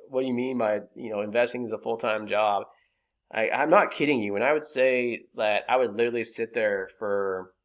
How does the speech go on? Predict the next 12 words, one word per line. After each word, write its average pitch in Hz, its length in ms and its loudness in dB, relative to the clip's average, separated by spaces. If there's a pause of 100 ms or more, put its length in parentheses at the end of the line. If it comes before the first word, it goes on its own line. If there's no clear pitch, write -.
(260)
eight 123 300 -4
to 120 80 -2
twelve 117 320 4
hours 110 260 6
a 95 60 -4
day 101 340 -2
reading, 85 600 -14 (840)
reading 151 320 8
everything 135 340 6
from 87 200 -10
ten 160 300 0
Ks 135 500 0